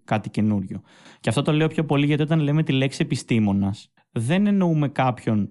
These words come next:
ο οποίος είναι μονοδιάστατος. Συνήθως ξέρεις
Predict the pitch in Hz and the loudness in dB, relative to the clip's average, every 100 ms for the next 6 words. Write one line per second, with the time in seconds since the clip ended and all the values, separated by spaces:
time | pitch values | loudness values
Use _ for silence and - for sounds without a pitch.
0 | - 120 113 127 123 113 - - - 123 | -4 -2 -2 0 0 0 -4 -16 -4 0
1 | 120 113 107 98 - - 113 113 113 113 | 2 2 2 -2 -6 -4 0 2 2 2
2 | 107 117 110 - 92 - - - - - | 0 0 0 -2 -8 -8 -12 -14 -20 -8
3 | - 143 147 127 - 139 127 104 98 - | -2 0 0 -4 -4 0 0 0 -4 -10